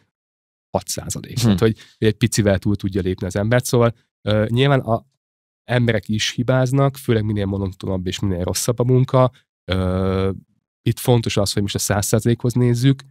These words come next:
Speaker 1: tehát fon-, a mission critical élet múlik-e rajta?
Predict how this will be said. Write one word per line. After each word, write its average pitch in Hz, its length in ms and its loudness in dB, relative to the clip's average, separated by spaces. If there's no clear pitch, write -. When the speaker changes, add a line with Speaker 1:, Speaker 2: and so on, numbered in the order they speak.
Speaker 1:
tehát - 200 -8
fon-, 117 320 0
a 117 200 2
mission 117 380 2
critical 104 360 -2
élet 107 440 2
múlik-e 110 380 -2
rajta? 101 480 -4